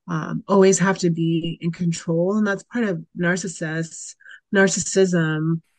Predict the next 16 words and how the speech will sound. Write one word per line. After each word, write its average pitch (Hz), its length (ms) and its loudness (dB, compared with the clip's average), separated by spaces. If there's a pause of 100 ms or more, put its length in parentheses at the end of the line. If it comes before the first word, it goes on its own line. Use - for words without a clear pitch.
of 156 240 -2
controlling 208 560 0
our 160 120 0
re-, 156 160 -6 (140)
fixed 196 320 -4
reality, 165 760 -2 (100)
'cause 160 260 -4
we 160 220 -2
can't 160 600 -2
allow 160 480 -4
other 156 420 -6
inputs, 185 680 -4 (300)
um, 156 200 0
because 160 440 -2 (200)
we're 156 320 -4
so, 160 400 -2